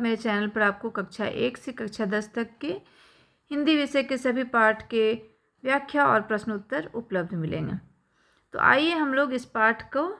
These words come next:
संक्षेप में समझने से पहले इस पाठ के बारे में कुछ जानते हैं। ये पाठ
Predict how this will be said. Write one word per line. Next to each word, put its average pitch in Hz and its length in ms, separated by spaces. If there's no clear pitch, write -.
संक्षेप 233 640
में 262 140
समझने 226 480
से 262 140
पहले 240 380
इस - 180
पाठ 233 460
के 247 80
बारे 202 280
में 233 160
कुछ 233 160
जानते 180 380
हैं। 185 240
ये 247 160
पाठ 262 500